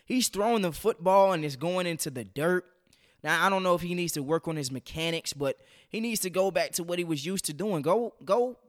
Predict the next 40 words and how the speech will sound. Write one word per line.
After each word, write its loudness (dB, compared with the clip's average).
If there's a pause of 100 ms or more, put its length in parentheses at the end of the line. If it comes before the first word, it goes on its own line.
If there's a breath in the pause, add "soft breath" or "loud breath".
(160)
and -4
escape -2
the 0
pocket 0
and -4
go 2
make -4
a -6
play, -2
man. -8 (340 soft breath)
A -6
lot 6
of 4
the 2
times -2
he -4
had 0
a, -2
a -4
free -6
chance -4
to -10
run -6
and -4
he -4
wasn't -4
taking -6
the -10
lane. -6
So -8 (880 soft breath)
I'm -4
going 6
the 0
Patriots 2
in -2
this -2
game. -4
I -4
think -6
that, 0